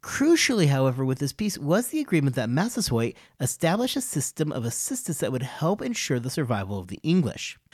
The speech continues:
Massasoit's men returned a few weeks after signing the treaty and helped plant corn, something that was going to be a crucial crop for the Pilgrims' survival.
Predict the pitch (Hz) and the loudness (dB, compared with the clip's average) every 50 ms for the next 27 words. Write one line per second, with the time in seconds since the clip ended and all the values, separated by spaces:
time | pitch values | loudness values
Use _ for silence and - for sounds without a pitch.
0 | - - _ 185 233 269 - 320 - 320 320 285 - - 156 135 131 127 131 135 | -20 -6 _ 2 2 2 2 0 0 0 0 -2 0 2 2 4 4 4 2 0
1 | 156 156 - - 117 107 107 107 107 - 123 - - 180 190 202 208 185 - - | -2 -2 -2 -2 -2 0 -2 -2 -4 -6 -8 -6 -4 -4 -2 -2 -2 -2 -2 -4
2 | - 110 - - 131 - - 107 98 101 98 92 87 - - - 185 151 117 - | -6 -6 -6 -6 -4 -4 -4 -4 -4 -4 -6 -8 -10 -8 -4 -2 -2 -2 -2 -2
3 | - 117 - - 127 123 - - - - 92 80 - - - - - 202 202 175 | -4 -6 -4 -4 -6 -6 -6 -6 -8 -8 -8 -8 -10 -16 -16 -4 0 2 2 2
4 | 104 - - - - - - - _ _ - - 180 190 190 180 165 117 127 139 | 2 0 -4 -12 -20 -20 -20 -20 _ _ 0 4 4 4 4 4 2 2 2 0
5 | 127 120 127 151 165 170 165 147 139 147 147 - 117 117 107 - - - - 180 | 0 2 2 4 4 4 2 0 0 -2 -2 -2 -4 -4 -6 -8 -6 -2 0 0
6 | 190 - - 240 - - - 101 87 - - - 120 113 120 - 117 95 87 92 | 0 0 -2 -4 -4 -4 -4 -4 -4 -6 -8 -6 -6 -6 -4 -4 -6 -6 -6 -8
7 | 85 92 - 101 90 87 101 120 143 156 131 101 90 - - | -10 -10 -10 -10 -8 -6 -4 0 2 2 2 2 0 -6 -12